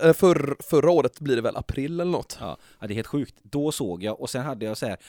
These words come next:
Speaker 2: det här ser jag fram emot. Och sen kom ju corona och skit och sen har man inte, jag har inte blivit av någonting, men nu gick jag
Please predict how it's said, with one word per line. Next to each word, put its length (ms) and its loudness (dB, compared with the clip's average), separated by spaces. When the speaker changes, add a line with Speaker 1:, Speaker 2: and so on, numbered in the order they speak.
Speaker 2:
det 80 -8
här 180 -6
ser 140 -4
jag 80 -6
fram 220 -4
emot. 260 -4
Och 60 -14
sen 120 -8
kom 240 -4
ju 60 -6
corona 600 -8
och 80 -12
skit 440 -12
och 60 -16
sen 160 -8
har 60 -8
man 120 -6
inte, 260 -8
jag 80 -14
har 40 -2
inte 120 -6
blivit 160 -2
av 120 2
någonting, 600 -2
men 140 -4
nu 260 -2
gick 300 -10
jag 100 -8